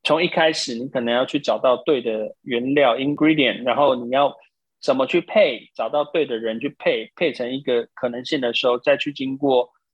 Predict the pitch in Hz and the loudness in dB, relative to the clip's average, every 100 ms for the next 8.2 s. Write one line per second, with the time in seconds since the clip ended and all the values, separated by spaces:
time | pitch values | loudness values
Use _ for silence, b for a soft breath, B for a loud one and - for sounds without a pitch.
0 | _ _ - 127 127 151 160 131 117 123 | _ _ -6 0 2 4 4 4 0 0
1 | 143 - 165 143 143 156 131 117 117 - | -2 0 0 2 0 -2 -4 -6 -12 -6
2 | 131 117 - _ _ - 123 131 151 156 | -2 -2 -4 _ _ -8 -4 -2 0 0
3 | 135 123 135 127 107 - 107 107 107 170 | -2 -2 0 0 0 -4 -8 -6 0 2
4 | 190 226 226 185 143 135 156 - 123 131 | 2 4 4 4 2 2 2 0 -10 -8
5 | 127 - 113 123 113 147 151 139 131 b | -8 -8 -4 -4 -4 -2 0 0 -2 b
6 | _ - 127 123 139 160 165 170 165 123 | _ -6 -2 0 2 2 2 0 0 -2
7 | 113 135 143 135 120 139 123 110 120 127 | -2 -2 -2 -4 -4 -2 -2 -2 -4 -4
8 | 120 | -6